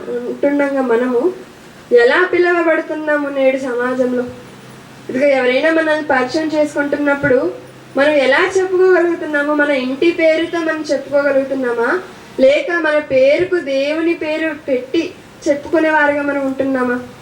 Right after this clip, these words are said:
ఆలోచించాలి కదండి. దేవునికి చాలా ఇష్టం అండి. ఏంటంటే, ఇదిగో నా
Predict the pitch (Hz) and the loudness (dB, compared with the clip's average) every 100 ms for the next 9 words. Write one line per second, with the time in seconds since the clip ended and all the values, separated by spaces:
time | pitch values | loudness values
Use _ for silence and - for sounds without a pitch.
0 | - - - - - - 247 226 240 262 | -20 -20 -20 -20 -20 -8 0 2 2 2
1 | 262 269 269 262 262 262 - - - 240 | -4 -2 0 0 -2 -8 -14 -20 -18 2
2 | 226 233 285 294 302 311 294 254 240 254 | 4 6 2 -6 -8 -10 -8 -6 -2 0
3 | 277 269 285 269 254 214 220 240 254 247 | 0 -2 -4 -4 -4 -2 -2 -2 -4 -2
4 | 262 339 - - - - 226 - 330 - | -2 -4 -10 -20 -16 -6 -4 2 0 0
5 | - 494 494 | -8 -6 -6